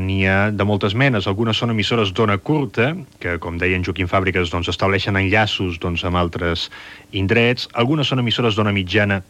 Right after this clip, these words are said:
i freqüència modulada, i algunes són genuïnament via satèl·lit. Comencem escoltant una emissora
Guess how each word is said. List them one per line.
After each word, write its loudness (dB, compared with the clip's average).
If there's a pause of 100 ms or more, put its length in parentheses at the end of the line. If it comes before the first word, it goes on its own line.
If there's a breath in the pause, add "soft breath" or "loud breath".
(140)
i -2
freqüència -2
modulada, 2 (260 loud breath)
i 2
algunes 0
són 0
genuïnament 0 (240 loud breath)
via 0
satèl·lit. -6 (240 loud breath)
Comencem 2
escoltant 0
una 2
emissora 0